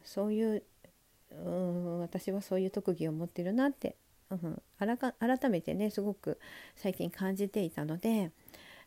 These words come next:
えーっと、もうその、だからターゲットっていうものを結構明確にして、で、あの、先日ね、あの、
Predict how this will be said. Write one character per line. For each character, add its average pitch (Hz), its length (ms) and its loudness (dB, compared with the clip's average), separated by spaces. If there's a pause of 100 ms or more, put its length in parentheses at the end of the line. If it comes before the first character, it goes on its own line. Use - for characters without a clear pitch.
(120)
え 170 340 0
ー 170 40 -2
っ - 20 -20 (160)
と、 170 160 -2
も 165 160 0
う 165 60 -4
そ 170 100 -4
の、 156 100 0
だ 165 100 -2
か 156 100 -4
ら 160 100 -2
タ 180 160 -4
ー 175 120 0
ゲ 175 140 0
ッ 170 120 -2
ト 254 120 4
っ 262 40 4
て 233 160 0
い 202 60 4
う 196 60 2
も 185 140 2
の 170 220 -2
を 226 260 4 (440)
結 247 180 -2
構 170 80 0
明 170 180 0
確 190 280 -4
に 180 140 -2
し - 100 -12
て、 277 240 0 (340)
で、 226 320 0
あ 185 60 0
の、 175 140 -2
先 240 260 2
日 233 280 2
ね、 262 360 8
あ 175 80 -4
の、 - 520 -6